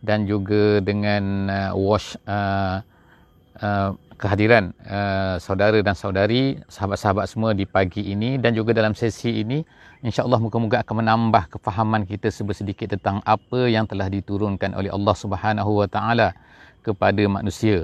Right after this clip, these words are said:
melalui lidah Rasul kita, Nabi Muhammad sallallahu alaihi wasallam, iaitu Al-Quran. Ah, jadi, adalah satu perkara yang memalukan bagi kita, satu perkara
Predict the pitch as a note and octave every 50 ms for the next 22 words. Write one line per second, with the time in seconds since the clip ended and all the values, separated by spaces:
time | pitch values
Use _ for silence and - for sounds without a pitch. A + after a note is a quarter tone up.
0 | F2+ F2+ F2+ G2 F#2+ F#2 G#2 G#2+ - G2+ G2+ F#2+ G#2 A2 G#2+ G#2 A#2+ G#2+ F#2 G2
1 | G#2 G2 - - - G2+ F2+ - - F#2+ - - G2+ G2+ G2 F#2+ F#2 F#2 F#2+ F#2
2 | E2+ - - F#2+ G2 G2+ - - - G#2 F#2+ F2+ F#2 F2+ F2+ F2+ F#2 F#2 F2+ -
3 | - F#2 F#2 F#2+ F#2+ F2+ F#2 F#2 F#2 F2+ - - B2 A#2+ C3 C#3 C#3+ C3+ _ -
4 | - - - - _ - G#2+ G2+ F#2 F#2 - A2 F#2+ F#2 F#2 - - F2+ F2 F2
5 | D#2+ D#2+ F2 - - _ - - - - - - - A#2 A2+ G#2+ G#2+ A2+ B2+ D3
6 | A#2+ A#2+ B2 A#2 - - A#2+ A2 A#2+ G#2 - - A2+ A#2 B2 B2 B2 B2 B2 A#2+
7 | G#2+ G#2+ G#2 G#2 G#2+ G#2 G2 G2 G2+ G#2+ A2 A#2 A#2+ B2 A#2 - A#2+ G#2+ G2 F#2+
8 | G2+ G2 F#2+ F2+ - G2 - - A#2 A#2 A2+ - - - - - - G#2+ G#2